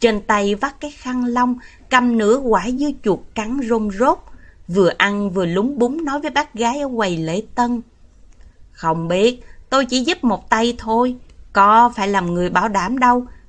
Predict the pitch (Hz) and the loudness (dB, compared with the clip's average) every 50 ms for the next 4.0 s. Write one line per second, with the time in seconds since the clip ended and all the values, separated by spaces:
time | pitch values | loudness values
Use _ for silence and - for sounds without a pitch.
0 | - - - 185 185 202 247 254 254 208 180 175 170 - 214 254 285 285 - 214 | -20 -10 -4 2 2 2 2 2 0 -2 -2 -2 -4 -2 -2 -2 -2 -2 -4 -6
1 | 196 180 196 196 196 214 269 269 262 240 190 175 185 202 247 240 - 202 226 262 | 0 2 2 2 2 0 -2 -2 -2 -2 0 2 0 0 0 0 0 0 0 2
2 | 220 208 190 190 202 208 202 - - _ - - - - - 233 - - 285 285 | 2 2 2 2 2 -2 -6 -12 -20 _ -20 -4 2 2 2 2 2 -2 -4 -2
3 | 277 254 214 214 262 311 277 226 196 - - - 220 226 226 214 214 226 208 175 | -2 0 0 0 0 0 0 0 -2 -2 -4 -4 -4 -2 0 2 2 2 0 -2